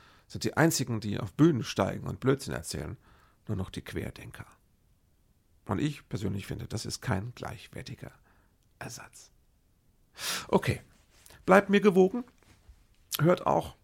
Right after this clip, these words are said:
nächste Woche bitte wieder rein, wenn ich erzähle, wie es so vorangeht in meinem Leben,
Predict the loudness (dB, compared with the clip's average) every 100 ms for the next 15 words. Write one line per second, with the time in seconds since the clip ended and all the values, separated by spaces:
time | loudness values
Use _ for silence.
0 | _ 2 2 4 2 2 2 0 -2 -4
1 | _ 0 2 2 2 0 -8 _ _ _
2 | _ _ -2 0 0 2 2 2 -2 -6
3 | -4 -2 -2 -6 -8 -6 -8 -8 -10 -8
4 | -8